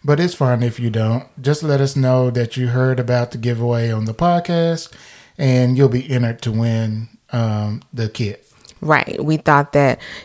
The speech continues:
Speaker 2: giving out a genetic D N A kit would be the greatest giveaway, considering we're doing the Relative Race recap.
Speaker 1: Right. So the link to our Facebook page is in the show notes of this episode,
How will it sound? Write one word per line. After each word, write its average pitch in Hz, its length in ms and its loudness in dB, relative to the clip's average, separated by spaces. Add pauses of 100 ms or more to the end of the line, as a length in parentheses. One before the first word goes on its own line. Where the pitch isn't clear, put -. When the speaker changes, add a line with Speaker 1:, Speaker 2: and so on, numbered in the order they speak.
(100)
Speaker 2:
giving 160 260 4
out 143 340 4
a 143 280 0
genetic 143 420 2
D 139 160 0
N 139 140 2
A 139 320 0 (400)
kit 143 400 0
would 143 260 -2
be 143 600 -4 (540)
the 147 540 2 (1000)
greatest 147 920 0 (440)
giveaway, 143 680 2 (160)
considering 135 760 -2
we're 131 460 -2 (640)
doing 131 360 0
the 127 220 -2
Relative 131 420 -4
Race 127 300 -4 (140)
recap. - 380 -4 (200)
Speaker 1:
Right. 113 380 -2 (800)
So 151 240 2
the 135 100 4
link 165 300 0
to 156 100 -2
our 143 220 0
Facebook 135 500 -4
page 117 440 -2
is 113 180 -2
in 113 160 0
the 107 160 -2
show 123 280 2
notes 135 300 0
of 139 140 0
this 147 180 -4
episode, 117 760 -4